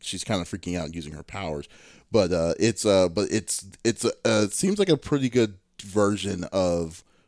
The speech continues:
what they're trying to, what they're trying to accomplish in this one. So I kinda do wanna see a little bit more to see, to see where it, where it ends. So I, I guess Jean Grey was the,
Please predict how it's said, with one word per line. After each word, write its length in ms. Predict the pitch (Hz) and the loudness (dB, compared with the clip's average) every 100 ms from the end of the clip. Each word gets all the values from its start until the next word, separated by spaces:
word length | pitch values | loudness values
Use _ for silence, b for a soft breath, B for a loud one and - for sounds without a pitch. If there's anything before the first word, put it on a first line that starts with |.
| _ | _
what 200 | 104 98 | 0 0
they're 100 | 95 | 0
trying 440 | 90 104 95 85 90 | -4 -2 -2 -4 -4
to, 280 | 87 80 71 | -6 -6 -6
what 180 | 90 98 | -6 -6
they're 100 | 90 | -6
trying 220 | - 90 | -8 -6
to 80 | 85 | -6
accomplish 480 | 82 92 82 85 - | -6 -6 -8 -8 -10
in 100 | 76 | -8
this 200 | 78 - | -8 -8
one. 200 | 73 73 | -10 -10
So 280 | 80 76 69 B B B B | -8 -8 -10 B B B B
I 240 | 82 82 80 | -6 -6 -6
kinda 380 | - 117 117 110 | -2 0 2 0
do 160 | 113 | 0
wanna 240 | 98 92 95 | 0 0 -2
see 140 | 95 | 0
a 40 | 90 | 0
little 140 | 90 | 0
bit 160 | 85 82 | -2 -4
more 240 | 85 85 | -6 -8
to 100 | 80 | -10
see, 180 | - 85 - | -10 -10 -12
to 120 | 98 90 | -10 -8
see 180 | - | -4
where 180 | 90 78 | -4 -4
it, 140 | 76 78 | -4 -6
where 220 | 95 73 | -6 -6
it 80 | 71 | -6
ends. 320 | 76 71 - - | -8 -10 -12 -18
So 340 | - 82 78 | -8 -6 -4
I, 140 | 98 127 | -4 -2
I 120 | 120 123 | -2 2
guess 240 | 123 131 | 2 0
Jean 300 | 90 87 107 | -4 -4 -2
Grey 240 | 95 90 92 | 0 0 0
was 160 | 82 | -2
the, 120 | 85 | -10